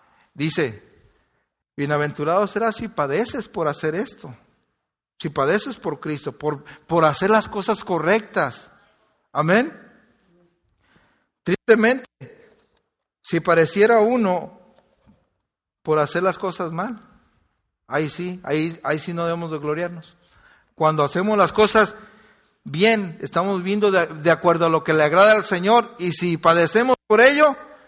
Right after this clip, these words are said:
gloria a Dios, estamos siendo copartícipe de lo que sufrió Cristo en la cruz del Calvario. Amén. Dos,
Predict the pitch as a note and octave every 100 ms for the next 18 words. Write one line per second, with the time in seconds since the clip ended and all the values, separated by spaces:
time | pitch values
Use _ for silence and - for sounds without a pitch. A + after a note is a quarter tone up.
0 | _ _ C#3+ F#3 G3 F#3 A3+ B3 - -
1 | _ _ _ _ _ D3 E3+ G3 G3+ G#3
2 | G3+ G#3 F#3+ - E3 G3 F#3 G#3 G3+ F#3
3 | E3 F#3+ E3 C#3+ - - - _ _ -
4 | - - - G3+ G3 G#3 A#3 G3+ E3+ C3+
5 | F3 E3 D#3 D3 C#3+ E3+ A3+ G3+ - _
6 | _ _ - D#3 F3+ C4 - - - -
7 | _ _ _ _ _ _ _ _ _ _
8 | _ _ _ _ _ C#3+ A3